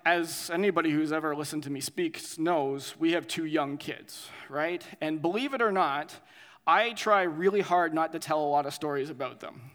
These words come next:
I know, some weeks it's really hard, because here's the thing. You know, as parents of young kids, that is a lot of our lives. It really is. And they tell, they do so many things that are just gift-wrapped sermon illustrations, right? Like, really, they do.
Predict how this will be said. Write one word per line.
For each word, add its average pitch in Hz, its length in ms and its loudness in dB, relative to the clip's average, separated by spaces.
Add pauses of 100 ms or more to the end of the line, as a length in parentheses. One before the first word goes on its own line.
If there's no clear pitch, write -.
(140)
I 151 80 -2
know, 135 140 0
some 175 200 -2
weeks 190 220 0
it's 151 160 -6
really 151 240 0
hard, 135 280 -4
because 175 400 -4
here's 190 140 -2
the 180 100 -6
thing. - 300 -4 (720)
You 190 160 0
know, 180 60 6
as 165 380 4
parents 214 360 2
of 165 100 -2
young 180 220 2
kids, 180 300 0 (100)
that 170 240 4
is 196 120 0
a 170 40 0
lot 160 300 4
of 156 100 0
our 151 160 4
lives. 165 460 0
It 151 160 0
really 165 400 2
is. 143 180 0
And 160 220 2
they 196 160 4
tell, 175 320 2 (160)
they 170 100 2
do 175 160 -4
so 208 380 -4
many 202 240 0
things 143 640 -4 (400)
that 165 200 4
are 165 80 4
just 160 400 -2
gift-wrapped 156 560 0
sermon 143 340 -2
illustrations, - 760 -8
right? 151 280 -2
Like, 160 220 0
really, 175 460 8
they 156 180 2
do. 127 320 -2